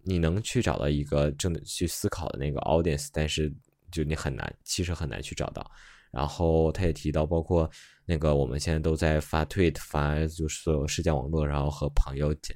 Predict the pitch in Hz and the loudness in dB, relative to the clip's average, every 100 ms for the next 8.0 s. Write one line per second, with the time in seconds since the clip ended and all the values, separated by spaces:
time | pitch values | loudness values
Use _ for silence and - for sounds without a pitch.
0 | - 76 71 71 67 - - 69 73 67 | -8 -4 -2 -2 -4 -10 -14 -12 -8 -6
1 | 53 - 87 90 - - - - - - | -6 -4 -4 -4 -8 -20 -20 -20 -20 -8
2 | - 90 101 98 104 95 92 - 107 113 | -2 2 2 2 4 4 2 0 2 2
3 | 95 - 69 98 87 71 - 71 69 73 | 2 0 0 4 4 2 0 -2 0 -2
4 | 73 71 71 65 71 92 87 87 76 - | -2 -2 -2 -2 -2 0 0 2 2 2
5 | 104 90 78 73 71 71 _ _ _ 87 | 0 0 0 2 2 -2 _ _ _ 0
6 | 87 80 69 107 104 - 76 71 78 50 | 4 4 2 2 2 2 -2 -2 -4 -2
7 | 71 69 71 - 82 55 - 69 69 | -4 -2 -2 0 0 0 -4 -4 -4